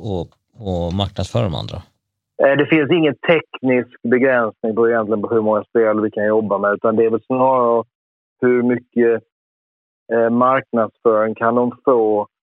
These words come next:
Speaker 2: Om vi kommer med en portfölj till en, till en, eh, App Store så vill vi ju,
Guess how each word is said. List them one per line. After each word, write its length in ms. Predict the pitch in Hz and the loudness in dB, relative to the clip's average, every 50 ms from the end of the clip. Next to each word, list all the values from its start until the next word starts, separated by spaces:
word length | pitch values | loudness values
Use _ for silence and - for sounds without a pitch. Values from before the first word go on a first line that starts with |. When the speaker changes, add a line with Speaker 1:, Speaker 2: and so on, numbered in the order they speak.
| - | -2
Speaker 2:
Om 120 | 113 123 123 | 0 0 2
vi 60 | 120 | 0
kommer 360 | 117 - 135 127 120 120 120 | 0 0 0 2 2 2 0
med 120 | 120 123 127 | 0 0 -2
en 80 | 123 | -2
portfölj 560 | - 139 - _ _ - 139 127 117 113 113 - _ | -2 -4 -4 _ _ 2 2 2 2 0 -2 -4 _
till 140 | - 113 110 | -2 0 0
en, 240 | 110 110 110 110 - _ _ _ _ | 0 -2 -2 -6 -8 _ _ _ _
till 160 | - 117 110 | -2 0 0
en, 280 | 110 107 107 104 104 104 | 0 0 -2 -2 -2 0
eh, 180 | 104 104 101 - - | 0 0 0 0 2
App 220 | 107 107 98 - - - | 2 2 2 0 -4 -6
Store 220 | - 110 107 107 101 | -2 0 0 0 0
så 120 | - - 117 | -2 -2 0
vill 220 | 107 117 113 113 | 2 2 2 2
vi 80 | 110 113 | 2 2
ju, 300 | 113 110 110 110 107 101 | 2 2 2 2 0 -2